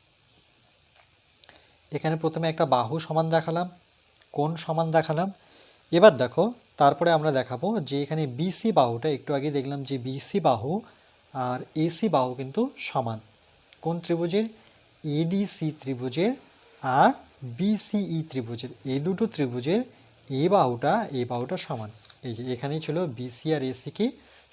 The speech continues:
সমান। তাহলে আমরা লিখব যে সেক্ষেত্রে দেখলাম বিসি আর এসি কিন্তু সমান। তাহলে কোন শর্তানুসারে দুটো ত্রিভুজ সর্বসম হবে? দেখো যে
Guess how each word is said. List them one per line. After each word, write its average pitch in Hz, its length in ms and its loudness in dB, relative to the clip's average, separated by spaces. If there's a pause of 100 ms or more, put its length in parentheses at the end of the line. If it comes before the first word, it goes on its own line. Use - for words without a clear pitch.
সমান। 110 240 -12 (100)
তাহলে 127 200 -4
আমরা 120 200 -6
লিখব 160 240 -4 (880)
যে 123 160 -6 (720)
সেক্ষেত্রে 160 520 -4
দেখলাম 160 220 0 (140)
বিসি 143 440 -4 (880)
আর 123 100 -8 (240)
এসি 135 220 -8 (100)
কিন্তু 143 180 -8 (140)
সমান। 113 260 -8 (720)
তাহলে 135 200 0 (200)
কোন 170 120 0 (120)
শর্তানুসারে 170 600 0
দুটো 151 200 0
ত্রিভুজ 160 220 2 (100)
সর্বসম 147 440 2 (160)
হবে? 123 160 -4 (100)
দেখো 156 220 0 (640)
যে 147 200 0